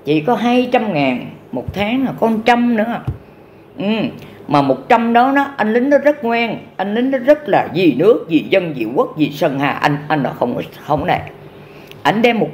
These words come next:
trăm ngàn đó, anh để, anh để anh cất riết, bằng ngày anh được, anh được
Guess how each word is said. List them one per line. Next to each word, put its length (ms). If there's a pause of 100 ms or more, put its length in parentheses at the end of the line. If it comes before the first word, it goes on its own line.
trăm 240
ngàn 240
đó, 80
anh 240
để, 320 (400)
anh 180
để 180
anh 220
cất 280
riết, 240
bằng 180
ngày 340
anh 240
được, 340 (680)
anh 240
được 320